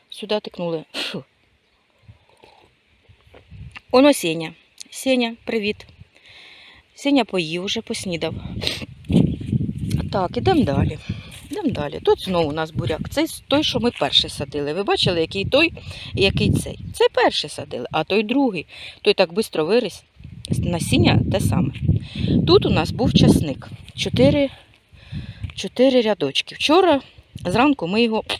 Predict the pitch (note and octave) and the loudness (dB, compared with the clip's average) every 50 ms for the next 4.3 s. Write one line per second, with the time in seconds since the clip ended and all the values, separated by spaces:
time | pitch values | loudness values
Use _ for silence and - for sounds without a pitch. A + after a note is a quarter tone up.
0 | - - _ - - F#3 F3+ - - F#3 - C#4 C#4+ D#4+ F4+ F4+ _ _ _ - | -10 -16 _ -10 -6 -6 -4 -4 -4 -4 0 0 0 0 -2 -4 _ _ _ -20
1 | - - - - - - - A#3 A#3 G#3+ B3+ D#4+ - - B3 E3+ F3+ E3+ F3 A3 | -20 -18 -18 -18 -10 -4 0 0 2 4 4 2 4 2 0 0 0 0 0 0
2 | A#3 B3 A3+ F#3 D#3+ D#3 - - A#3+ A#3+ - - D#3 D3+ D#3+ F#3+ A3+ F3+ D3+ F#3 | 0 0 0 -4 -4 -4 -4 -4 -4 -4 -4 -4 -4 -2 -2 -2 -2 -2 -4 -4
3 | A3 A3 F3+ D#3 F3 F#3 F3+ D#3+ D#3+ F#3 - - - G3 G3 - - - G3+ - | -4 -4 -4 -4 -6 -6 -4 -4 -6 -8 -10 -10 -10 -10 -10 -8 -8 -8 -8 -8
4 | - - - - - | -8 -12 -12 -12 -14